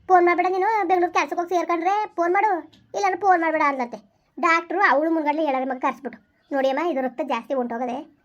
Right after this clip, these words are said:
ಅವ್ರಿಗೆ ಅಚ್ಚುಕಟ್ಟಾಗಿ ತರಕಾರಿ, ಹಣ್ಣು, ಹಂಪ್ಲು ಎಲ್ಲ ತಿನ್ನಿಸ್ಬೇಕು, ನೀವು ಆರೈಕೆ ಮಾಡಬೇಕು, ಇಲ್ಲ ಅಂದ್ರೆ ಮಾತ್ರ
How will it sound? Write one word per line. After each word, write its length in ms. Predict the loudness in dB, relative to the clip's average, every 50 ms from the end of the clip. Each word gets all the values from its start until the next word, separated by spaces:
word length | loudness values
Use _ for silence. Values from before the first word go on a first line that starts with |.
| _ _ _ _ _ 0
ಅವ್ರಿಗೆ 220 | 0 0 2 0
ಅಚ್ಚುಕಟ್ಟಾಗಿ 340 | -2 -2 -4 -6 -6 -4 -4
ತರಕಾರಿ, 380 | -4 -4 -4 -2 -2 -2 -2 -2
ಹಣ್ಣು, 220 | -2 -4 -4 -6
ಹಂಪ್ಲು 240 | -8 -8 -6 -6 -4
ಎಲ್ಲ 160 | -4 -4 -4
ತಿನ್ನಿಸ್ಬೇಕು, 400 | -4 -4 -4 -4 -4 -6 -6 -4
ನೀವು 140 | -4 -4 -4
ಆರೈಕೆ 300 | -4 -6 -6 -8 -8 -6
ಮಾಡಬೇಕು, 360 | -6 -6 -6 -8 -8 -8 -8 -8 -10 -12 _ _ _ _ _ _ -4
ಇಲ್ಲ 200 | -2 0 0 0 0
ಅಂದ್ರೆ 160 | 0 -2 -4
ಮಾತ್ರ 260 | -6 -6 -4 -4 -2